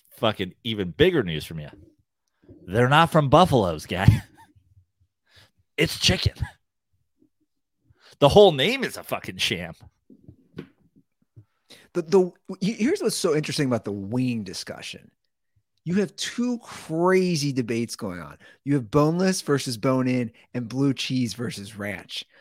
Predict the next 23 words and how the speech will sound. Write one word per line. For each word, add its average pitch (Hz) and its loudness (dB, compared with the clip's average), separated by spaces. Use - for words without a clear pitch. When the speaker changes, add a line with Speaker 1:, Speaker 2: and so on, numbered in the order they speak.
Speaker 1:
Well, 120 8
Speaker 2:
Like 131 10
Speaker 1:
I 135 6
don't, 135 0
to, 104 -14
to 147 -2
me, 147 2
that's 104 -2
not 80 -8
even 76 -16
a 65 -16
real 71 -14
debate. - -18
That's 180 2
not 95 0
a 82 -8
debate. - -14
Speaker 2:
It's 131 -14
blue 220 6
cheese, - 0
Speaker 1:
Blue 175 12
Speaker 2:
right? 117 4
Speaker 1:
cheese. 78 -10